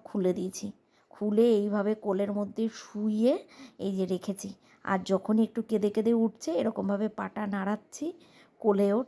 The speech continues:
ঠিকঠাক শুয়েছে। কোল থেকে নিচে কোনো মতেই নামাতে পারছি না, আমি হেলে বসে আছি। এই দেখো পিঠে দুটো বালিশ দিয়েছি, আমি নিজে পুরো মানে আর্ধেক শোয়ার মতো শুয়ে পড়েছি,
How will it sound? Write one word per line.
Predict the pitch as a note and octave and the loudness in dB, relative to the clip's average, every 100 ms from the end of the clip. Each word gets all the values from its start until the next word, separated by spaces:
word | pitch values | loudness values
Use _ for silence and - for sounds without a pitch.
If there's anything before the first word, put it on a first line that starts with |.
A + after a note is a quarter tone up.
| - | -8
ঠিকঠাক | F#3+ - A3 A3 - | -16 -10 -6 -6 -8
শুয়েছে। | - F#3+ G#3+ - A3 _ - - _ | -8 -6 -6 -10 -14 _ -20 -20 _
কোল | G3+ G#3+ A#3+ | 4 4 4
থেকে | A#3+ B3+ C4+ A3 | 2 2 4 4
নিচে | A3 - B3+ B3 | 4 0 -2 0
কোনো | G#3 A3 G3+ | 0 0 0
মতেই | G3 A3+ G#3+ | -2 -2 0
নামাতে | G3 F#3+ G3+ G3 | -2 -2 -2 -2
পারছি | F#3+ - - G3 | -4 -6 -8 -8
না, | G3 - _ _ | -8 -14 _ _
আমি | A3+ G3 | -20 -18
হেলে | G#3 G#3+ A#3 G3+ | -14 -8 -8 -8
বসে | G3 G#3+ G3+ | -10 -10 -12
আছি। | G3 G3 - - | -12 -18 -20 -16
এই | G3+ | -14
দেখো | G3+ G3 | -14 -18
পিঠে | G#3 - A3+ G3+ | -20 -16 -14 -12
দুটো | G#3 A3+ G3 | -12 -12 -12
বালিশ | G3 G3+ G#3+ G3 | -12 -10 -12 -8
দিয়েছি, | A#3 A#3 - D#4 - - _ - | -8 -8 -10 -18 -20 -20 _ -14
আমি | G#3 A3 G#3+ | -8 -6 -6
নিজে | G3+ G#3+ A#3+ - | -8 -8 -8 -10
পুরো | - A3+ C4 A#3+ | -14 -8 -6 -4
মানে | B3 C4 - _ - F#3+ | -4 -6 -12 _ -12 -10
আর্ধেক | F#3+ F#3+ A3+ B3 - | -10 -10 -8 -8 -12
শোয়ার | - G#3 G#3 G3+ | -8 -6 -6 -8
মতো | G3+ G#3 G#3 | -12 -16 -16
শুয়ে | - F#3+ F#3+ | -14 -14 -12
পড়েছি, | G3 G3 | -16 -16